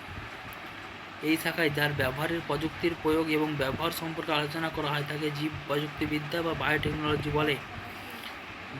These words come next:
ভ্রূণবিদ্যা কাকে বলে? ভ্রূণবিদ্যা কাকে বলে? অ্যান্সার জীববিজ্ঞানের যে শাখায় ভ্রূণের বিকাশ ও গঠন সম্পর্কে আলোচনা করা হয় তাকে ভ্রূণবিদ্যা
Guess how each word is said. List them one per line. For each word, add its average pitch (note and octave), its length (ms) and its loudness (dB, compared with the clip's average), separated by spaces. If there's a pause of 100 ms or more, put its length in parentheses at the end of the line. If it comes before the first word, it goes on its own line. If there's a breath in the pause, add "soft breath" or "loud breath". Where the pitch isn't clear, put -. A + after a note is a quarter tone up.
(120)
ভ্রূণবিদ্যা E3+ 520 0
কাকে E3 240 2
বলে? D3+ 220 0 (1200)
ভ্রূণবিদ্যা E3+ 540 2
কাকে D#3+ 260 2
বলে? C3 220 0 (280)
অ্যান্সার D#3 360 -2 (720)
জীববিজ্ঞানের E3 640 2
যে D#3 140 4
শাখায় D#3 460 -2
ভ্রূণের D#3+ 420 0 (100)
বিকাশ E3 420 -2
ও D3+ 100 -2
গঠন D3 380 -2
সম্পর্কে D#3+ 340 -2
আলোচনা D#3 320 0
করা D3 180 0
হয় C#3 260 0
তাকে C#3+ 240 0
ভ্রূণবিদ্যা D3 720 -2